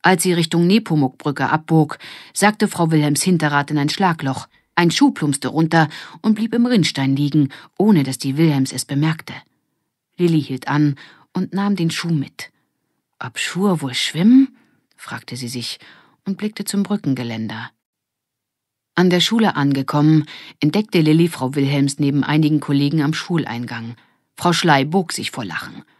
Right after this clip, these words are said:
Etwas unsicher stand Frau Wilhelms auf nur einem Schuh zwischen den Kollegen. Die Lehrer gingen ins Schulgebäude und Frau Wilhelms folgte ihnen unglücklich humpelnd.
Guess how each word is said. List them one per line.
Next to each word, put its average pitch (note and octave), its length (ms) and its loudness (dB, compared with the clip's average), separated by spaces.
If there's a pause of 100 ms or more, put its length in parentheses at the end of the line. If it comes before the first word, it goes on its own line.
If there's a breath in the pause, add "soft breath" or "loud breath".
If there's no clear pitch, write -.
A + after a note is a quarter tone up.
(380)
Etwas G3+ 440 -4
unsicher F#3+ 500 2
stand C#3 240 -2
Frau D3 200 -6
Wilhelms D#3 340 2
auf C3+ 160 -8
nur D#3 180 2
einem F3 300 4
Schuh E3 280 -2
zwischen E3+ 340 -4
den F3+ 180 -4
Kollegen. C3+ 560 0 (540 soft breath)
Die A3 80 2
Lehrer D#3+ 360 6
gingen E3 260 0
ins D3 160 -2
Schulgebäude D#3 760 2 (360 loud breath)
und G3+ 180 -2
Frau G3+ 200 -2
Wilhelms D3 460 -2
folgte D3 400 -4
ihnen D3 300 0
unglücklich C#3+ 760 -4
humpelnd. - 600 -12